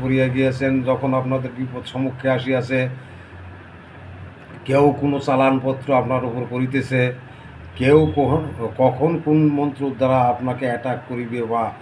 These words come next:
আহ, আপনার উপরে, আহ, চালান না করিবে, তাহা আপনারা বুঝিতে পারিলেও তখন কিছু করিতে পারিবেন না।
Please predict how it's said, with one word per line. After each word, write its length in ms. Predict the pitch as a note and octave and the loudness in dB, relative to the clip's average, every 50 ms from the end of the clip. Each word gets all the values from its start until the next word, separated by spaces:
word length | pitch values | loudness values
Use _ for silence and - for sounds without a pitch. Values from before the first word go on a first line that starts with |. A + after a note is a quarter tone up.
| - - - - - - - A2+ | -18 -20 -20 -20 -20 -14 -6 0
আহ, 380 | A#2 A#2+ A#2+ A#2 A#2 A#2 A2+ G#2+ - A2 G#2 G#2 G#2 G#2+ G#2 G#2 | 2 4 4 6 6 4 4 2 -2 -8 -8 -8 -6 -6 -6 -4
আপনার 360 | G2 G#2 G#2 - B2 B2 B2 | -4 -6 -4 -2 0 0 0
উপরে, 380 | A#2+ A2 A2 A#2 A#2+ A#2+ A#2+ A2+ | 0 -2 -2 -2 0 2 2 2
আহ, 1120 | - - - - - - - - A2+ A#2 A#2 A#2 A#2 A#2 A2+ A2+ A2+ A2+ A2 A2 G#2+ G#2+ G#2 - | 0 -2 -12 -16 -18 -16 -10 -6 -2 0 0 2 2 2 2 2 2 0 0 0 -2 -2 -4 -4
চালান 280 | A2 A2 A#2 A#2+ A#2+ A#2+ | -4 -2 0 0 0 0
না 140 | A#2+ A#2 A2 | -2 -2 -2
করিবে, 520 | - B2 A#2 B2 B2 A2+ A#2 A#2 A2 G#2+ G#2+ G#2+ - - - - - | -2 -2 -2 0 0 -2 0 -2 -2 -2 -4 -8 -14 -18 -14 -6 -2
তাহা 260 | B2 A#2 A2+ A2+ A2+ | 0 0 2 2 2
আপনারা 320 | A2+ G#2 G#2+ A2+ G#2+ G#2+ | 2 0 0 -2 -2 -2
বুঝিতে 420 | G2+ G2 G#2 G2+ G#2+ A2+ G#2+ G#2+ G#2 - | -2 -4 -6 -6 -6 -8 -8 -8 -6 -2
পারিলেও 1600 | G#2 G#2 G#2 G#2 G#2 G#2 G#2 G#2 - - - - - - - - - - - - - - - - F2 F#2+ A2 A#2+ B2 B2 A#2 A2+ A2 | -2 -2 -2 -2 -4 -6 -6 -10 -12 -16 -18 -20 -20 -20 -20 -20 -18 -18 -18 -18 -18 -18 -18 -12 -8 -2 0 2 2 2 0 0 0
তখন 360 | A#2 A2 - - A#2 A2 G#2 G#2+ | -2 -2 -2 -2 -4 -4 -4 -4
কিছু 200 | - G#2+ - A#2 - | -6 -8 -10 -10 -8
করিতে 300 | A2 G#2+ G#2+ A2 A2 A2+ - G#2+ | -6 -6 -6 -6 -6 -6 -6 -4
পারিবেন 340 | G#2 G#2+ G#2+ G#2 G#2 G2 | -4 -2 -2 -4 -4 -6
না। 200 | G#2 G2+ G2 F#2 | -6 -6 -6 -6